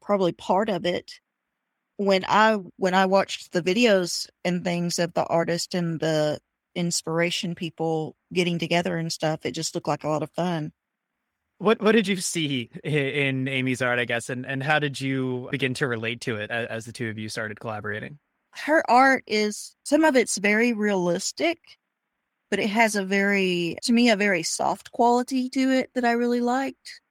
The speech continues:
Speaker 1: And when we first started talking, there were just so many correlations or synchronicities that we had in our stories.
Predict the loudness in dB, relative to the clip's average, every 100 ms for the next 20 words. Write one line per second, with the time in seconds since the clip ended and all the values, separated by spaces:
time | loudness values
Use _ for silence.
0 | _ _ _ 0 4 4 4 2 -2 -6
1 | -2 0 0 -2 0 0 2 -2 -4 -4
2 | 0 0 2 0 2 2 0 -2 0 2
3 | 4 6 4 2 0 -2 0 4 4 4
4 | 2 2 0 2 0 0 0 0 0 0
5 | 0 0 -2 -4 -4 0 2 2 0 -2
6 | 0 2 4 4 4 2 -2 -8 _ -2
7 | 0 2 0 -2 -2 0 0 0 -2 -4
8 | -6